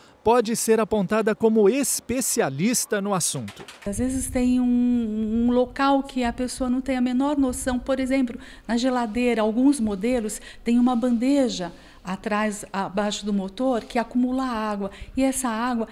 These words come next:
Speaker 2: ela precisa ser verificada semanalmente, principalmente higienizada, para que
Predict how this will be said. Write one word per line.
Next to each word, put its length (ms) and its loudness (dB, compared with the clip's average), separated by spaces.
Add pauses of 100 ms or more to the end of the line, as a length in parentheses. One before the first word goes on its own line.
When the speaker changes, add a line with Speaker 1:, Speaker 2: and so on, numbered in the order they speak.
Speaker 2:
ela 220 -2
precisa 420 -6
ser 180 -4
verificada 560 -4
semanalmente, 960 -4 (340)
principalmente 1000 2
higienizada, 1040 -4 (260)
para 180 -2
que 300 0